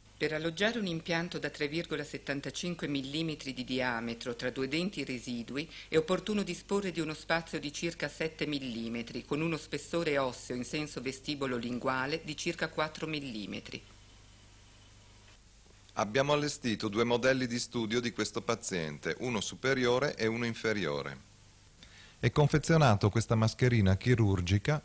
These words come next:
Speaker 2: o DIMA, che ci servirà per collocare gli impianti nella posizione ideale. Questa va sterilizzata alcune ore prima di procedere all'intervento di installazione degli impianti.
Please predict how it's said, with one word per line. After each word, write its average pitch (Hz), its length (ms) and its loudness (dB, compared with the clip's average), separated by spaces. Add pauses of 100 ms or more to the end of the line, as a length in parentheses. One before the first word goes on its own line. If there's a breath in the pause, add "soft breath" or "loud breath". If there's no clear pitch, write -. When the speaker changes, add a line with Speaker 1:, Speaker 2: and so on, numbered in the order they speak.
Speaker 2:
o 107 100 6
DIMA, 98 440 4 (500 loud breath)
che - 120 2
ci 139 140 2
servirà 147 480 8
per 107 180 4
collocare 131 520 6
gli 110 100 6
impianti 110 640 4
nella 120 200 4
posizione 113 600 4
ideale. 82 500 4 (180)
Questa 127 440 6
va 113 140 6
sterilizzata 117 1000 4
alcune 135 400 4
ore 139 200 6
prima 117 320 6
di 104 120 6
procedere 117 720 4
all'intervento 120 840 4
di 117 120 4
installazione 113 800 4
degli 95 240 4
impianti. 87 680 2